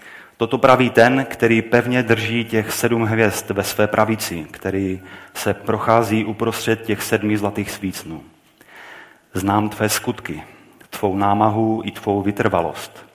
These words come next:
Vím, že nemůžeš snést zlé lidi a vyzkoušel jsi ty, kteří se nazývají apoštoly, ale nejsou. A shledal jsi, že jsou lháři. Máš vytrvalost a snášel jsi těžkostí pro mé jméno a nezemdlel jsi.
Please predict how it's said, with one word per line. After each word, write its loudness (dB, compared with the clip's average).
Vím, -2
že 0
nemůžeš 2
snést 0
zlé 6
lidi 0
a 0
vyzkoušel -2
jsi -4
ty, 0
kteří -2
se -2
nazývají 4
apoštoly, -2
ale 0
nejsou. -4
A -6
shledal 2
jsi, -2
že -4
jsou -6
lháři. -2
Máš -2
vytrvalost -4
a -6
snášel 0
jsi -4
těžkostí -4
pro -2
mé 2
jméno 0
a -8
nezemdlel -2
jsi. -14